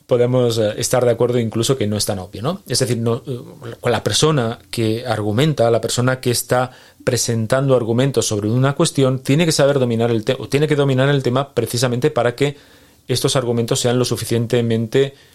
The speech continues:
eh, sólidos y para poder desmentir argumentos falaces de la otra parte. En la medida en que tú no controles el tema del que estás hablando, hay muchísimas más probabilidades de que argumentos no ciertos que vengan de la otra parte venzan a los tuyos.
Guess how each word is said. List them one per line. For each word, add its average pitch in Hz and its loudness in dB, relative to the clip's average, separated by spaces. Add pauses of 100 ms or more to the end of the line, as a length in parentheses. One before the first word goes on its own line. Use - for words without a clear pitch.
(160)
eh, 98 -8
sólidos 139 2
y 120 -2
para 107 0
poder 117 2
desmentir 123 0
argumentos 110 -2
falaces 110 0 (360)
de 104 -4
la 98 -6
otra 95 -10
parte. 170 0
En 104 -4
la 104 -6
medida 113 2
en 131 -2
que 135 0
tú 135 0
no 131 2
controles 117 0
el 104 -2
tema 127 2
del 101 -4
que 101 -10
estás 110 -2
hablando, 135 0 (360)
hay 123 2
muchísimas 127 -2
más 139 0
probabilidades 135 2
de 123 0
que 147 0 (300)
argumentos 113 -2
no 127 2
ciertos 143 0
que 104 -4
vengan 107 -2
de 113 4
la 120 4
otra 135 -2
parte 123 0 (160)
venzan 113 -2
a 98 -4
los 95 -8
tuyos. 85 -16